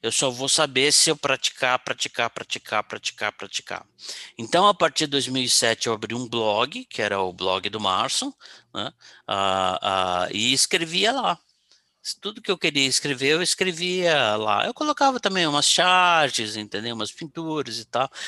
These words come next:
que é pra ajudar a não ficar muito árido de ver só o texto, né?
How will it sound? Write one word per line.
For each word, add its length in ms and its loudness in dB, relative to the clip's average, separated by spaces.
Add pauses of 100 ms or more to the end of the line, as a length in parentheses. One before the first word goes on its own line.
(140)
que 120 0
é 20 0
pra 220 2
ajudar 500 2
a 60 2
não 100 -6
ficar 320 -2
muito 480 -4
árido 580 0
de 140 -10
ver 220 -2
só 180 -2
o 60 -6
texto, 520 -2
né? 200 -12